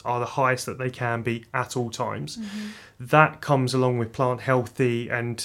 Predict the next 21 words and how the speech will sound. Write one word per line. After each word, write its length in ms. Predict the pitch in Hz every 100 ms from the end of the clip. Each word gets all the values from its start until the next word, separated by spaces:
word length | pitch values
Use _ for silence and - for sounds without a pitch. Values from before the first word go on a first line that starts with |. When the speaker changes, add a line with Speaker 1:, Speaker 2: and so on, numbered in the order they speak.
| -
Speaker 1:
everything 500 | 139 113 - 123 - 123
else 260 | 135 131
that 140 | - 127
we're 80 | 139
working 380 | 147 139 - 143
towards. 540 | 143 147 180 196 - - - - - -
Um, 420 | 135 135 131 131 - _ 139
and 180 | 147 -
to 100 | -
be 100 | 139
honest 300 | 143 143 143
with 120 | 131
you, 240 | 143 139 120 120
those 300 | 147 139 135
standards 720 | - 139 135 127 131 123 - - _ _ - -
should 440 | - - 147 -
be 140 | 139
the 80 | 131
basics 500 | 131 127 - - -
anyway. 420 | 123 117 113 95 - 240
Speaker 2:
Yeah. 220 | 208